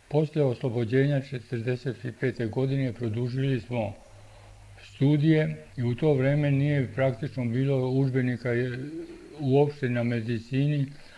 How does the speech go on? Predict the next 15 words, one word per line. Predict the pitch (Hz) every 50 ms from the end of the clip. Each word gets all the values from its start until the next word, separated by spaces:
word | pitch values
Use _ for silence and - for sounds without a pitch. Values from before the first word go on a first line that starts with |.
| - - -
a | - 123 113
takođe | - - 117 - 131 131 135 127 135 131
nije | 127 127 127 123 127 123 123 123 127 127 127 123
bio | 117 107 107 127 127 127 123 110 127
ni | 120 120 120 113 110 113 117
veliki | 117 123 131 123 110 - - 113
broj | 104 110 123 123 123 120 120
udžbenika | 117 110 123 123 123 120 110 - 123 117
iz | 110 101 110
očnih | 117 107 - - 120 113
bolesti. | 104 104 110 110 101 101 95 92 - - - 104 - - - _ _ - - - - - - - _ - - - - - - - - - - -
Mi | 139 135 160 165
smo | - - 156 139 131 131 127 110 -
praktično | - 139 143 143 - - 143 117 139 135
završili | 117 110 123 113 120 123 127 117 - 165 151 147 143 139 131 107